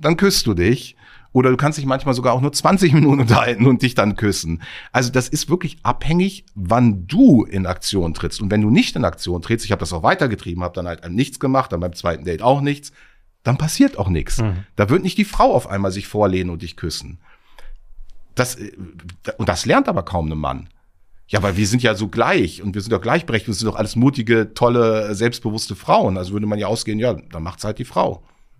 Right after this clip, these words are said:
Speaker 2: Ja, und vor allem, äh, in Aktion treten, da betritt man das Feld, äh, inzwischen schon des Strafrechts oder
Speaker 1: Mhm.
Speaker 2: potenziell des Strafrechts.
Speaker 1: Nur Ja heißt Ja. Das ist, wenn, also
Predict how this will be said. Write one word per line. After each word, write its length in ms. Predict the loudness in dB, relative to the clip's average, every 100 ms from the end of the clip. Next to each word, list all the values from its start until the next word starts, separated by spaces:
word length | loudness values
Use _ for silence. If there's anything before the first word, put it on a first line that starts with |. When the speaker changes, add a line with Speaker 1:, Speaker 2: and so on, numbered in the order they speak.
| -18 -16 -4
Speaker 2:
Ja, 120 | -4
und 140 | -4 -10
vor 180 | -12 -10
allem, 340 | -8 -8 -8 -8
äh, 300 | -8 -8 -6
in 120 | -6
Aktion 360 | -6 -6 -6
treten, 540 | -4 -6 -4 -4 -4 -6
da 100 | -6
betritt 380 | -6 -8 -8 -6
man 140 | -6
das 160 | -6 -8
Feld, 500 | -6 -4 -4 -6 -12
äh, 200 | -8 -6
inzwischen 360 | -6 -2 2 2
schon 300 | 2 2 2
des 240 | 0 -4
Strafrechts 800 | -10 -8 -4 -4 -2 -2 -2 -2
oder 180 | 2 4
Speaker 1:
Mhm. 40 |
Speaker 2:
potenziell 520 | 4 4 4 2 0 0
des 120 | -2
Strafrechts. 720 | -4 -6 -6 -6 -8 -8 -12 -12 -10 -10 -6
Speaker 1:
Nur 160 | 0 4
Ja 220 | 4 4
heißt 260 | 2 -2 0
Ja. 340 | 4 4 4 0
Das 180 | -2
ist, 140 | -4 0
wenn, 160 | 2
also 220 | 4 2